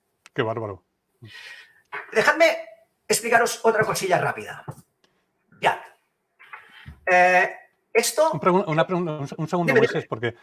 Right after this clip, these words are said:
Speaker 2: Sí.
Speaker 1: comentan en el chat que nos escuchan fatal, que si pasa lo mismo. Por favor, confirmarme que el Francisco Balbuena nos escucha mal. Pues confirmarme que nos oís bien. Ya está.
Speaker 2: ¿Seguimos? ¿Nos oye bien
Speaker 1: Sí, sí, sí.
Speaker 2: en general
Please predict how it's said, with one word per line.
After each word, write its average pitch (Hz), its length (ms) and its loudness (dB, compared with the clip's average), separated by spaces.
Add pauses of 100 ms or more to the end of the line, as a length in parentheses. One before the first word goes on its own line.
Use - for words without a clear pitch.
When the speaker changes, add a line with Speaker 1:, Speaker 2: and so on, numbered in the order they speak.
(140)
Speaker 2:
Sí. - 180 2
Speaker 1:
comentan 151 400 2
en 165 120 2
el 151 300 2
chat 156 240 2
que 156 60 -2
nos 127 180 -6
escuchan 139 400 -6
fatal, 139 260 -2
que 160 80 -8
si 123 140 -10
pasa 135 260 -6
lo 123 120 -6
mismo. 123 280 -8 (240)
Por - 140 -2
favor, 147 220 2
confirmarme 151 680 0
que 160 240 4
el 131 240 -2
Francisco 135 460 -6
Balbuena 151 340 0
nos 147 220 -8
escucha 139 400 -10
mal. 180 280 -2 (840)
Pues 135 100 -6
confirmarme 135 540 -2
que 196 80 0
nos 170 200 -2
oís 107 220 -6
bien. 131 320 -4 (1600)
Ya 131 60 -6
está. - 180 -14 (2000)
Speaker 2:
¿Seguimos? 233 600 0
¿Nos 143 180 -4
oye 180 160 2
bien 185 240 2
Speaker 1:
Sí, 185 140 4
sí, 185 120 2
sí. 170 120 4
Speaker 2:
en 135 40 0
general 180 260 4